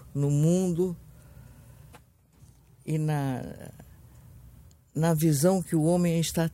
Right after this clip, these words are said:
tendo. Porque a, a, a, quando você quer saber o, de uma época, você procura saber a é, a arte que ela produziu.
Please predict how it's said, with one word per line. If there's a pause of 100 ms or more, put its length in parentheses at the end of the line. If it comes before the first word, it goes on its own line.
tendo. (460)
Porque
a,
a,
a,
quando
você
quer
saber
o, (120)
de
uma
época, (1800)
você
procura
saber
a
é,
a
arte
que
ela
produziu.